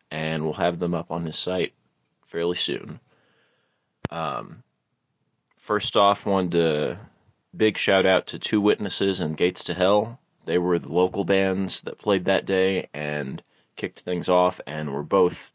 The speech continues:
excellent as always. Um, Ballista was definitely the best band that was completely new to me.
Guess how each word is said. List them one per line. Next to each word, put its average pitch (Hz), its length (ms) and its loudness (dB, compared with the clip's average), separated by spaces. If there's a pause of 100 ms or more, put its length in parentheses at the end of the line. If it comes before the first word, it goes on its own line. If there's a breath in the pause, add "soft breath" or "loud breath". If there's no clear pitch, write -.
excellent 82 560 -4
as 80 200 -10
always. 82 560 -2 (1120)
Um, 65 500 -2 (600)
Ballista 110 840 2 (880)
was 82 540 0
definitely 92 680 0
the 78 480 -4 (1080)
best - 340 -2
band 104 300 4
that 85 120 4
was - 120 -4
completely 92 520 -4
new 90 280 2
to 82 80 -4
me. 92 360 0